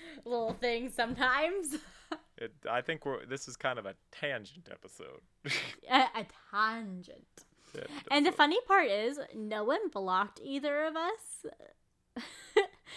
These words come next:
Speaker 1: You know, like, how topic comes up because you're like,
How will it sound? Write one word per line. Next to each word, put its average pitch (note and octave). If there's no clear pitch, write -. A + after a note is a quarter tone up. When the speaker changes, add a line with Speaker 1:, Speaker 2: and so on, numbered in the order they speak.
Speaker 1:
You D#4
know, D#4+
like, F#4+
how B3
topic A3+
comes A#3
up F#3+
because A3
you're G3
like, F#3+